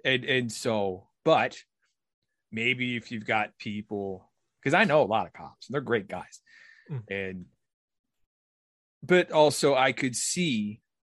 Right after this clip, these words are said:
Speaker 1: where it's not, if you have somebody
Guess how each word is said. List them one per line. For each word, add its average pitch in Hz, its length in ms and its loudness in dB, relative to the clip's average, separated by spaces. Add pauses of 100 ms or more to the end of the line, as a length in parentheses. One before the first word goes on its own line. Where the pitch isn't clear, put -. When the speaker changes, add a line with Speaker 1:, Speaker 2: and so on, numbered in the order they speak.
(100)
Speaker 1:
where 92 640 -6 (560)
it's 123 380 -2
not, 117 240 0 (1120)
if 143 220 0
you 127 140 2
have 135 220 2
somebody 104 720 -2